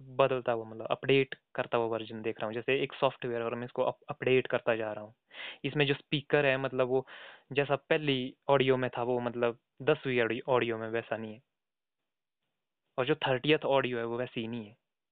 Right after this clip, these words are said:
तो मैं काफ़ी एक्साइटेड हूँ कि मतलब अब जब हंड्रेडथ आएगा, तो मतलब उस टाइम हम किस चीज़ पे बात करेंगे, मैं किस, किन बंदों के साथ बात कर रहा हूँगा।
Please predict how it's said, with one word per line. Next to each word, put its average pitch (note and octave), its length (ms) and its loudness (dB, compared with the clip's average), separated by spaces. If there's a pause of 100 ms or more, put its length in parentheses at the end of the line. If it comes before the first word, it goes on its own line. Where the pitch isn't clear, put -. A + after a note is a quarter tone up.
(480)
तो F2 120 -10
मैं D#3+ 160 -2 (160)
काफ़ी F#3+ 180 2
एक्साइटेड D#3 520 0
हूँ D3 140 2
कि E3 120 -2
मतलब D#3+ 300 2
अब D3+ 160 0
जब D3 160 2 (100)
हंड्रेडथ C3+ 400 0
आएगा, B2+ 360 4
तो B2+ 160 -2
मतलब B2 260 -2
उस - 240 -10
टाइम A#2+ 240 0 (800)
हम C#3 140 4
किस D#3 220 -4
चीज़ B2 160 -2
पे B2 120 2
बात A2+ 260 4
करेंगे, A2+ 240 -2
मैं B2+ 160 -6
किस, E3+ 100 -2 (220)
किन E3 200 0
बंदों B2+ 260 2
के A#2 60 -6
साथ A2+ 120 0
बात A2+ 260 -4
कर A2+ 140 -2
रहा G#2+ 120 -6
हूँगा। G#2 200 -12